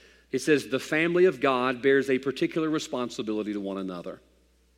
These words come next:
Is that not what the word especially means? The family of God, we bear a particular responsibility to one another. He says, "Especially those that are the household of faith." Now,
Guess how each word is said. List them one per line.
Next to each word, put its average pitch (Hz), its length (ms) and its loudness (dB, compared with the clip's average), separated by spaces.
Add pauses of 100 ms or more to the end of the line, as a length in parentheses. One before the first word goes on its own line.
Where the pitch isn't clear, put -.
(180)
Is 98 100 -8
that 131 140 2
not 135 140 0
what 120 60 -10
the 127 80 -2
word 127 100 2
especially 127 440 -4
means? 151 340 -6 (760)
The - 80 -8
family 151 420 6
of 190 160 4
God, 156 320 4
we 143 160 4
bear 156 520 8 (180)
a 127 120 2
particular 170 640 2
responsibility 143 1000 2
to 143 160 -6
one 127 200 2
another. 131 420 2 (220)
He 156 100 2
says, 139 260 4
"Especially 139 680 0
those 107 480 0 (220)
that 160 80 -2
are 165 60 2
the 151 120 0
household 127 420 -2
of 131 80 0
faith." 185 320 2
Now, 131 220 4